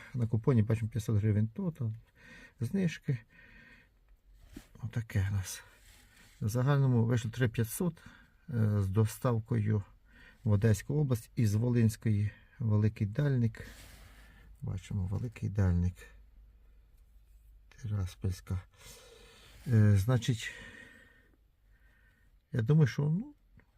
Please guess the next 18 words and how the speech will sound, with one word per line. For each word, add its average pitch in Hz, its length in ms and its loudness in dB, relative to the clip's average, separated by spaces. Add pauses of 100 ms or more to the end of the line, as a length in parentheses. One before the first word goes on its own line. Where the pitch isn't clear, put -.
(100)
це 135 140 2
не 127 120 6
мені 131 220 6
вирішувати, 139 760 2
дорого 117 340 4
чи 110 120 -2
дешево. 110 480 0
На 104 80 4
сьогоднішній 110 420 2
день 110 200 0
таку 104 180 -4
бочку 104 320 -2
тисяча 107 380 -2
двісті 104 320 -2
літрів 117 400 -2 (680)
в - 40 0
Одеську 107 420 0
область. 113 380 -2